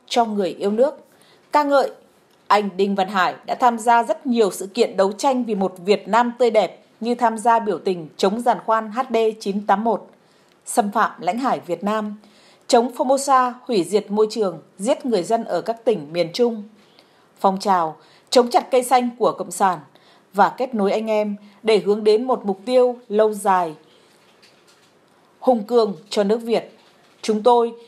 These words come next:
những người anh em cùng lý tưởng với anh Hải, luôn đồng hành và mong muốn anh giữ gìn sức khỏe, vững tâm trong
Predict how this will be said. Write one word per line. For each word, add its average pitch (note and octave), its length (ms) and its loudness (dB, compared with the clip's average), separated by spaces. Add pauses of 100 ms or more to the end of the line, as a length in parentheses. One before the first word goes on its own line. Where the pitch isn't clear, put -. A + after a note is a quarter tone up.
(140)
những C4 200 -2
người B3+ 160 4
anh A3 160 0
em B3 220 2
cùng G#3 280 -2
lý G3 160 0
tưởng A3+ 320 -2
với F#3+ 120 -2
anh A3 140 -2
Hải, G#3 300 -2 (120)
luôn B3 260 4
đồng A3 180 0
hành G3 440 -2
và F3+ 120 4
mong G#3+ 220 -4
muốn G#3 260 0 (140)
anh G#3+ 300 -2
giữ G3+ 220 -2
gìn A3+ 180 -4
sức C#4+ 180 -6
khỏe, G3 300 2 (420)
vững C4+ 200 0
tâm C#4 240 2 (160)
trong A3 160 0